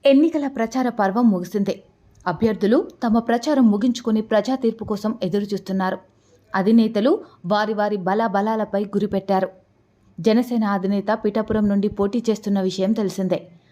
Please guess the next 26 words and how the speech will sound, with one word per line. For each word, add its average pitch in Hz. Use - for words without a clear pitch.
వైసీపీ 233
నుండి 226
వంగ 208
గీత 220
పోటీలో 202
ఉన్నారు. 185
అయితే 254
నిన్న 240
పవన్ 254
కళ్యాణ్ 311
మరియు 254
వైసీపీ 269
అధినేత 233
వైఎస్ 208
జగన్ 247
పిఠాపురంలో 294
ప్రచారం 233
చేశారు. 180
చివరి 214
ప్రచార 220
రోజు 233
అయిన 220
నిన్న 214
జరిగిన 226
వైసీపీ 254
ప్రచారంలో 220